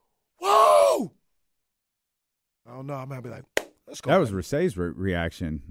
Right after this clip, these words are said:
Speaker 1: Oh,
Speaker 2: on,
Speaker 1: she
Speaker 2: uh,
Speaker 1: was
Speaker 2: oh,
Speaker 1: hyped.
Speaker 2: s-, man.
Speaker 1: She was
Speaker 2: She legit,
Speaker 1: hyped.
Speaker 2: that is, she was so hyped. That looked like an edited video.
Speaker 1: <laughs>
Speaker 2: Like, just like, it wa-, that, that was just flawless, like, courtside reactions.
Speaker 1: She was
Speaker 2: Um,
Speaker 1: hyped. I was, I was feeling every second of that, though.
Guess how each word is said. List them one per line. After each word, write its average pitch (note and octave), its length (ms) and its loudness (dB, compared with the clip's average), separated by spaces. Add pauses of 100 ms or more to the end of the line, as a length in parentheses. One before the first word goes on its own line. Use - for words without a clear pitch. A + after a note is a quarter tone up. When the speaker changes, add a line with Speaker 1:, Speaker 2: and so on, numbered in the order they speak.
Speaker 1:
Oh, F2 80 -4
Speaker 2:
on, E2+ 100 -2
Speaker 1:
she - 100 0
Speaker 2:
uh, - 40 0
Speaker 1:
was D#2+ 320 -2
Speaker 2:
oh, F#2+ 40 -6
Speaker 1:
hyped. G2+ 380 2
Speaker 2:
s-, - 160 -20
man. G2+ 420 -2
Speaker 1:
She G#3+ 260 -6
was F3+ 140 2
Speaker 2:
She A3+ 120 6
legit, D3+ 180 4
Speaker 1:
hyped. F#3+ 560 2 (140)
Speaker 2:
that F#3+ 180 2
is, F#3 260 0
she A#3+ 120 0
was B3+ 220 2
so G3+ 160 -2
hyped. G3 300 0
That F#3+ 180 0
looked A3+ 180 -2
like G3 180 0
an C#3 160 0
edited D3+ 380 0
video. A2 560 -2
Speaker 1:
<laughs> - 40 -10 (320)
Speaker 2:
Like, B2+ 280 0
just F3+ 200 -2
like, C#3+ 240 2
it D#3+ 120 0
wa-, D3 100 -2
that, C#3+ 280 0
that C#3+ 120 0
was B2 160 -4
just G#2+ 240 -10 (180)
flawless, C#3 920 -2
like, G#2 240 -8
courtside G#2 480 -6
reactions. F#2 720 -4 (680)
Speaker 1:
She D#3 120 2
was C3+ 240 -2
Speaker 2:
Um, C#3 60 0
Speaker 1:
hyped. C3 240 -2 (220)
I D#3 140 0
was, D#3 220 0
I E3 100 -2
was E3+ 160 2
feeling D#3+ 320 -2
every D#3+ 220 -4
second D3+ 300 -4
of C3+ 40 -4
that, B2+ 240 -6
though. A2 240 -10